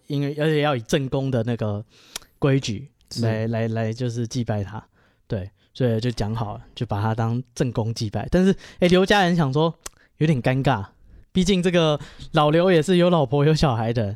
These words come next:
Speaker 2: 哎。
Speaker 1: 凭什么你今天你闹鬼你凶，就这样子？
Speaker 2: 哦，就突然多一个阿祖。
Speaker 1: 对，也就突然呢，那原本那个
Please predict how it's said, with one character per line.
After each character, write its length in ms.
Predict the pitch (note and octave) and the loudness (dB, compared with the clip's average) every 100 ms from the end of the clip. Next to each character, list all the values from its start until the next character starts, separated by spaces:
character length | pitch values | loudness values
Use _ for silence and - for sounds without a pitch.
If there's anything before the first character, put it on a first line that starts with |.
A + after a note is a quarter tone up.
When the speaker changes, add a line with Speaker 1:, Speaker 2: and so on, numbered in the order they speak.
| - | -8
Speaker 2:
哎。 320 | B2 A#2 G#2 F#2 | -6 -4 -4 0
Speaker 1:
凭 160 | D#3+ | 2
什 100 | F3+ | 2
么 120 | D#3 C#3+ | 2 0
你 140 | C3+ | 0
今 160 | D#3+ D#3+ | 0 2
天 200 | D#3+ D3 | 2 2
你 120 | C3 | 2
闹 180 | D3+ C3+ | 2 2
鬼 160 | A#2+ | 0
你 160 | A2 A#2 | 0 -2
凶， 300 | D3 B2 C#3 - | 0 -2 -4 -6
就 120 | C3 | -4
这 120 | C3 | -2
样 160 | B2 G#2+ | -2 -6
子？ 100 | G#2+ | -8
Speaker 2:
哦， 200 | B2+ A2+ | -6 -6
就 120 | B2+ | -6
突 160 | - C3 | -4 -2
然 160 | A#2+ A#2 | -2 -4
多 240 | B2+ A#2+ | -4 -2
一 60 | A#2 | -2
个 100 | G#2 | -4
阿 100 | G#2 | -6
祖。 240 | B2 G2+ - - - | -8 -10 -14 -20 2
Speaker 1:
对， 280 | F3+ D#3 G#2 | 4 4 2
也 80 | C#3 | 0
就 140 | E3 F3 | 2 2
突 240 | F3+ F3+ | 2 4
然 100 | E3+ | 4
呢， 120 | E3+ | 4
那 120 | F#3 F3+ | 4 4
原 220 | E3 F3 | 4 4
本 220 | E3+ C#3 | 2 2
那 120 | D#3 | 0
个 220 | D#3 C#3+ | 2 0